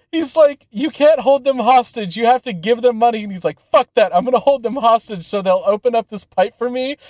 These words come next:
And he pulls out his gun. And then Boingo is just like, "That's not, also not gonna work because nobody else can see stands unless they're a stand user, you idiot."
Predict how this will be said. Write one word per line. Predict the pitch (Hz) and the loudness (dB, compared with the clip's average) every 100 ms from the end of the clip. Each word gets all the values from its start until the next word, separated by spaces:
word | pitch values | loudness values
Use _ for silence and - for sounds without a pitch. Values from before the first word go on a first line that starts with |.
| - | -8
And | 285 | -4
he | 294 | -4
pulls | - 392 359 | -2 0 2
out | 320 311 | 2 2
his | 277 | -2
gun. | 214 247 262 302 330 _ _ - | 2 4 4 2 -2 _ _ 2
And | 320 320 | 2 2
then | 311 320 254 | -4 -4 0
Boingo | 277 262 254 269 | 2 2 2 -2
is | 226 | -2
just | 233 214 | -6 -4
like, | 220 185 | -4 0
"That's | 190 190 196 | 0 0 -2
not, | 214 | 0
also | 190 233 - 202 | 2 0 0 -2
not | 190 180 | 0 -2
gonna | 185 | -2
work | 185 180 - 160 | 0 -2 -4 -14
because | 143 - 139 | -10 -6 -6
nobody | 135 139 180 220 226 | -6 -4 -2 -2 0
else | 226 214 | 0 -2
can | - 180 | -8 -10
see | - 214 | -8 -8
stands | 208 - 240 214 190 175 - _ - | -6 -2 0 2 0 -2 -10 _ -4
unless | 156 147 - | -2 -2 -4
they're | 180 | -4
a | 180 | -4
stand | - 196 190 175 | -4 -2 -2 -2
user, | 147 139 143 | -6 -6 -8
you | 139 147 | -8 -6
idiot." | 160 143 123 131 | -6 -4 -6 -6